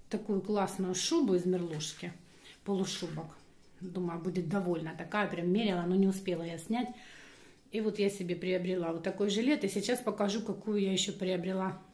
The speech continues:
сари, или я не знаю, ну, какая-то ткань такая, э, я думаю, для обертывания туловища.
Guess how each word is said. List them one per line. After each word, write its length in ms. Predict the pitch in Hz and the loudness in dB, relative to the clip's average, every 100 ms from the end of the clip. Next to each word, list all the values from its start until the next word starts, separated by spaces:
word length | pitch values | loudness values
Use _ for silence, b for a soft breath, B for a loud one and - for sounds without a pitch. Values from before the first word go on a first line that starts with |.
| - - | -8 -2
сари, 340 | 214 208 202 185 | 0 2 2 2
или 140 | 175 | 2
я 140 | 175 | 2
не 120 | 180 185 | 2 2
знаю, 340 | 180 170 160 | 0 -2 -4
ну, 120 | 175 185 | -4 -6
какая-то 500 | 156 170 160 156 151 b b b b b b b b _ - | -8 -8 -6 -8 -10 b b b b b b b b _ -20
ткань 320 | - 180 175 | -8 -4 -4
такая, 480 | 156 - 160 156 156 - 196 | -6 -6 -4 -4 -6 -12 -16
э, 40 | 185 180 175 165 B B B B - | -14 -12 -12 -12 B B B B -14
я 180 | 165 165 | -10 -8
думаю, 360 | 165 165 156 | -6 -6 -4
для 240 | 151 156 151 - - B B B B B _ - - | -4 -4 -6 -12 -20 B B B B B _ -14 0
обертывания 1300 | 214 175 156 233 220 - 185 180 175 175 175 185 - | 2 2 2 6 6 4 2 4 4 4 2 -2 -4
туловища. 560 | 202 175 160 151 - | -2 0 0 -2 -2